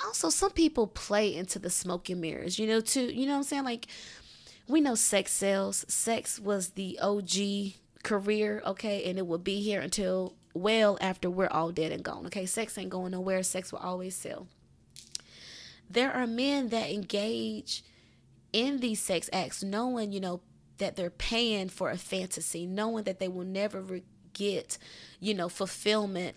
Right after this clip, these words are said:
of seeing this person, of touching this person, of having a relationship, of having something serious with these models, with these women, with these sex workers, you know, and they understand that's the exchange. She's giving you this fantasy. She's giving you her time and her energy.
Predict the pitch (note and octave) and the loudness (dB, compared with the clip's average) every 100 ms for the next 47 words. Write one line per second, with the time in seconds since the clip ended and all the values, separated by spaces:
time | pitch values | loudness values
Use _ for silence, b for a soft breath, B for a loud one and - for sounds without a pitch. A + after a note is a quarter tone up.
0 | - F#3 - - A3+ A#3 G#3 F#3 - G3 | -2 -2 2 2 4 4 2 0 0 0
1 | F#3 - E3 F3 - G#3+ - F#3 F3+ - | 2 0 -2 -6 -2 0 -2 -2 -6 -4
2 | F3+ - D#3+ - F#3+ F#3+ F#3+ F#3 F#3 F#3 | -6 -6 -8 -6 -4 -2 -2 -2 -2 0
3 | - - - D#3 - E3+ F#3 F3+ F#3 - | 0 0 -2 -2 -8 -8 -6 -4 -2 -2
4 | F#3 - E3+ - G3 G#3+ F3+ F3+ B B | -2 -4 -2 0 0 0 0 -2 B B
5 | B B G3+ G3+ F#3 F#3 F#3+ F#3+ G3 F3+ | B B 2 2 -4 -2 -2 -2 -2 -2
6 | - F#3+ - F3 F3+ F#3 A3 F#3+ E3+ F3+ | -2 -4 -4 -6 -4 -2 -2 -2 -8 -10
7 | B B - G3 F#3+ - G#3+ B3 - F3+ | B B -4 -2 -2 -2 -2 -2 -4 -6
8 | F#3 F3+ F3+ G3 G3+ G3+ G#3+ B B B | -8 -6 -4 -4 -4 -6 -8 B B B
9 | A3+ A#3 C4 - B3 A#3+ A3+ - C4+ C4+ | 0 2 0 0 0 2 0 0 0 -2
10 | F3+ F3+ B B B B B F3+ F3 G#3 | -4 -8 B B B B B -10 -4 -2
11 | - A3+ G#3+ - - C#4+ B3+ F#3 - - | -2 0 2 2 2 0 0 -4 -6 -2
12 | - A3 A3+ G3 A3+ A#3 A3 A3+ A3 - | 0 2 0 2 2 2 0 -2 -2 -2
13 | G#3+ A3+ B3 - A#3+ - G#3 G3+ G3 G#3+ | -2 -2 -4 -4 0 2 0 0 0 0
14 | G#3+ G#3+ G#3 G#3+ - G#3 G#3+ G3 F#3+ G3 | -2 -2 -4 -4 -4 -4 -4 -4 -6 -6
15 | F#3 F#3+ G#3 G#3+ A#3 | -6 -4 -4 -4 -6